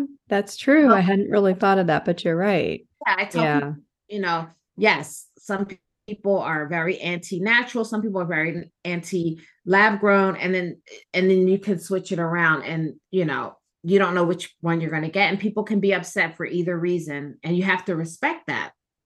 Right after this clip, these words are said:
Speaker 2: you know?
Speaker 1: Right, right. As I do appraisals,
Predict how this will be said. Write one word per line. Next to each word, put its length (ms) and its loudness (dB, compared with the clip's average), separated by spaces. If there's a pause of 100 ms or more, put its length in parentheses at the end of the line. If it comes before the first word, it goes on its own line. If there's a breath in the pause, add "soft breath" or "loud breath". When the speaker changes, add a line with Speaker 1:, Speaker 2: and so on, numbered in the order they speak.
(200)
Speaker 2:
you 160 -2
know? 160 -4
Speaker 1:
Right, 200 -2 (360)
right. 360 0 (600 loud breath)
As 140 2
I 100 2
do 320 4
appraisals, 680 2